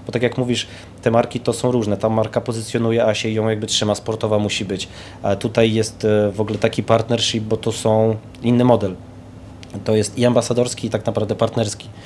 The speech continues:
I jakby Asia w tym momencie tej, jest w takim super w ogóle momencie swojej kariery, e, biznesowej, że ma bardzo zdywersyfikowane te portfolio. Jest i zabezpieczona finansowo, i też zabezpieczona fajnie po prostu,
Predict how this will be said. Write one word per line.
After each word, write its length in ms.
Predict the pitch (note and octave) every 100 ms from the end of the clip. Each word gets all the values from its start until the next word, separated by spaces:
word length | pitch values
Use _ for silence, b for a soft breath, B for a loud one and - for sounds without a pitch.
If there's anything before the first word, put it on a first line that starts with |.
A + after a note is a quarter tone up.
| B B -
I 120 | G#2+
jakby 340 | G#2+ A2+ A#2+ A2+
Asia 200 | - A2
w 60 |
tym 120 | - A#2+
momencie 360 | A#2 A#2 A2
tej, 280 | - G#2+ A2 A2+
jest 300 | A2 - -
w 20 |
takim 300 | A2 - G#2+
super 560 | G2 - - C#3 A#2 A2
w 40 |
ogóle 220 | G#2+ A2
momencie 360 | G#2+ G#2+ G#2 G2+
swojej 240 | - G#2
kariery, 460 | G#2+ G#2+ G#2 A2 C#3 B B B B B -
e, 100 | G2+
biznesowej, 520 | G#2+ A2 G#2+ A2+ A2
że 100 | A2
ma 100 | A2
bardzo 240 | A#2+ A#2
zdywersyfikowane 720 | G#2+ A2+ G#2+ - A2 A#2 C3
te 100 | G#2+
portfolio. 480 | F#2 G#2 - G2 F2+ G#2 - - -
Jest 180 | G2+ A#2+
i 60 |
zabezpieczona 580 | C3+ C3+ - C#3 C#3 C#3
finansowo, 540 | - D3 C#3 D3+ C#3+
i 40 | B2
też 140 | A#2
zabezpieczona 540 | A#2 A2+ G#2+ A2 B2+ A#2+
fajnie 320 | B2+ A#2+ A2+
po 100 | A#2
prostu, 480 | A#2+ - - A#2+